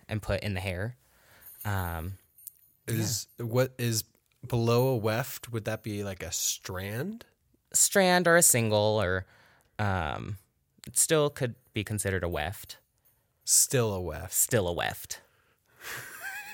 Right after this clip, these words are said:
Speaker 2: I like the word weft.
Speaker 1: Weft.
Speaker 2: It comes out nice.
Speaker 1: It's, it's wefty.
Speaker 2: Weft.
Speaker 1: The weft is wefting.
Speaker 2: It's fun to say.
Speaker 1: It's very, there's a lot of fun things to say in
Speaker 2: Weft.
Speaker 1: here. Um, oh my God. So I was cutting,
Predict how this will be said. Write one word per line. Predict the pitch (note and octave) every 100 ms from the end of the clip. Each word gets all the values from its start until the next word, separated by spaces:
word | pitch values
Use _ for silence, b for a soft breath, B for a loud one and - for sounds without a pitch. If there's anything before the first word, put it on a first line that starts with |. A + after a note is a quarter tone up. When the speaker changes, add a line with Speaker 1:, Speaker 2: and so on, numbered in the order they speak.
| B5 A5+ _ _ - B A3 A3 F#3
Speaker 2:
I | G2+
like | G2 G2+ -
the | A2
word | G2 G2 F2+ F#2+
weft. | F#2 E2 - G2+
Speaker 1:
Weft. | G#2+ F2 - A#2
Speaker 2:
It | -
comes | B2+ A2+ G#2+
out | G2+ G2 -
nice. | G#2 F#2 F#2
Speaker 1:
It's, | B2 - -
it's | B2 -
wefty. | G#2+ G2+ - D2+ G#2 G2
Speaker 2:
Weft. | G2+ F#2 - - -
Speaker 1:
The | C3+
weft | C3+ D3 -
is | A3
wefting. | C#3+ B2 - A2 G2+ G#2+ - _ _ _ _
Speaker 2:
It's | A#2+ A2+
fun | - C#3+
to | C3
say. | - A#2+ G2+ F#2+ - _
Speaker 1:
It's | B2+ B2
very, | A#2+ B2 D3
there's | D3+ F3+
a | A3
lot | D#3+ D#3
of | D#3
fun | C3 A2+
things | G2 G2+ G#2
to |
say | G2+ F2+ E2
in | F#2
Speaker 2:
Weft. | F#2 D#2
Speaker 1:
here. | F#2+ - B B B -
Um, | C3+ B2+ B2+
oh | D3 C#3+
my | D3
God. | C#3 A#2 - B -
So | D3+
I | A#2+ C3
was | B2+ -
cutting, | C3+ B2+ C3+ C3+